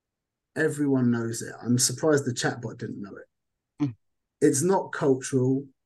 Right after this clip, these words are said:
Speaker 1: It's not philosophical. It's not, it's not religious. Everybody knows that selfish is evil and selfless is good.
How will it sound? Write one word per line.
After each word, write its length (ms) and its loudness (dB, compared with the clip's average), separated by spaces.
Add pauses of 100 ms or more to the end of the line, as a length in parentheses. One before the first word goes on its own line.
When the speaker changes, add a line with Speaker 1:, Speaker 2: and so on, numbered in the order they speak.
(140)
Speaker 1:
It's 260 0
not 340 0 (300)
philosophical. 1080 0 (300)
It's 240 6
not, 380 2 (1200)
it's 280 -2
not 200 0
religious. 880 2 (520)
Everybody 720 4
knows 640 -2 (340)
that 140 6
selfish 880 2
is 340 -4
evil 640 0 (760)
and 480 0 (160)
selfless 840 0
is 260 -4
good. 300 -12